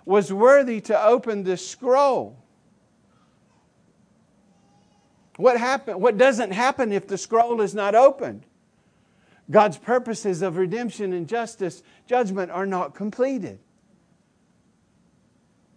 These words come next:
So now you know why John was so sad. Look what it says. And right here it says, "No one in heaven, no angelic being, no one on earth, no human being,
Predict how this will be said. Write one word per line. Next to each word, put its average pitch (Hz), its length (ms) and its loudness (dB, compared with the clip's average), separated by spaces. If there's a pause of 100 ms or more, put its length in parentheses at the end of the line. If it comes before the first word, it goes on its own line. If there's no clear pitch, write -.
(300)
So 175 80 -2
now 226 220 -2
you 220 220 -2
know 214 180 0
why 196 260 -2
John 190 420 -2
was 165 160 -4
so 156 200 -2
sad. 226 500 -2 (200)
Look 226 200 2
what 220 140 2
it 196 180 -4
says. 233 520 -2 (560)
And 190 100 -4
right 190 200 4
here 269 180 0
it 196 120 4
says, 165 240 0
"No 214 220 8
one 254 200 4
in 233 120 -2
heaven, 165 400 0
no 208 220 4
angelic 208 600 -2
being, 156 400 -4 (300)
no 202 180 8
one 247 180 4
on 233 200 2
earth, 170 260 4
no 214 220 6
human 208 380 -2
being, 120 420 -4